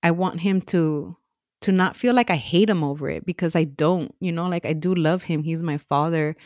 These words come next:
He never, like, no, there wasn't, it, it wasn't like, like, he abused me physically or anything like that. It was just a lot of the mental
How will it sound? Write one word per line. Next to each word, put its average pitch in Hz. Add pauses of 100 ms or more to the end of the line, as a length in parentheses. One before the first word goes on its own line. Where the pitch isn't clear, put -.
(500)
He -
never, 175 (720)
like, 175 (460)
no, 208 (1700)
there 202
wasn't, 226
it, -
it 226
wasn't 220
like, 175
like, 175
he 196
abused 170
me 170
physically 160 (380)
or 165
anything 175
like 160
that. 160
It 160
was 165
just 175
a 170
lot 160
of 165
the 165
mental 160